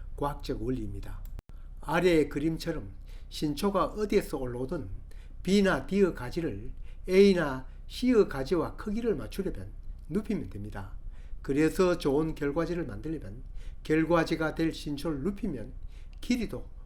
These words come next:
굵기도 작아지며 거기에 꽃눈이 오는 겁니다. 왜 그러냐?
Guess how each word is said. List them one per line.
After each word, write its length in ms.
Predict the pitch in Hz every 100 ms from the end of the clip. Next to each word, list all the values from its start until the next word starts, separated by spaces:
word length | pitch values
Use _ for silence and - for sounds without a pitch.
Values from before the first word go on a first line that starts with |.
| -
굵기도 640 | - 175 - 196 175 - -
작아지며 720 | - 123 175 170 165 107 123 - - -
거기에 300 | - 208 254
꽃눈이 380 | - - 135 107
오는 220 | 101 101 104
겁니다. 460 | 101 98 92 95 - - - - - -
왜 240 | 120 165
그러냐? 600 | 190 196 180 139 98 95